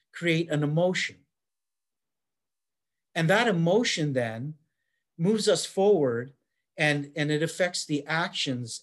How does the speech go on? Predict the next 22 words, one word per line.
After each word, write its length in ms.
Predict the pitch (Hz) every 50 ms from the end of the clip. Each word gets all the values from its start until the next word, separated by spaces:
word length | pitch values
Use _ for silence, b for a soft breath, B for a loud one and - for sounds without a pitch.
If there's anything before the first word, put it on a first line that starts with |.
| _ _ -
and 140 | 147 147 143
the 60 | 143
behaviors 720 | 135 143 139 120 180 190 208 208 165 151 127 117 117 - -
that 140 | 143 135
we're 100 | 131 139
gonna 220 | 135 147 139 131 131
take. 440 | - - 180 165 104 - - _ _ _ _ _ _ _ _ _ _ _ _ _ _ _ _ _ _ _ _ -
And 100 | 156 156
then 140 | 180 170 165
those 240 | 180 190 208 185
behaviors 600 | 160 180 147 127 165 165 160 160 160 151 143 127
and 120 | 139 127 135
actions 640 | 151 202 240 - - - 147 131 127 135 135 - b b b b b
are 80 | 147
gonna 220 | 143 160 147 147 139
have 420 | 139 135 131 127 127 123 123 - _ _ _ _ _ _ _ _ 123
a, 160 | 117 120 117 -
a 60 | 143
result 680 | 135 135 143 131 - 135 123 131 165 202 196 - - - _ _ _ _ _ _ _ _ -
or 140 | 143 143 139
an 60 | 143
experience. 840 | 139 135 - - 196 196 190 156 110 90 - _ - - - -